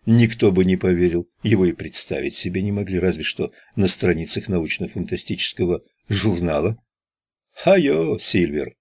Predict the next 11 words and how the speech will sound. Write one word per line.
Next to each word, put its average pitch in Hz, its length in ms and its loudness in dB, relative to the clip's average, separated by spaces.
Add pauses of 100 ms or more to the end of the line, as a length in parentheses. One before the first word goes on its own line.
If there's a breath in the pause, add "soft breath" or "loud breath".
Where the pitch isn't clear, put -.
(120)
вперед!" — 151 920 0 (340)
думает 82 400 0
он, 78 280 -2 (380 loud breath)
и 92 100 2
ему 90 480 2
приходится 87 600 0
закрыть 80 420 -2
глаза, 80 460 0 (360 soft breath)
которые 82 480 0
начинают 95 760 -2
сжечь 180 540 0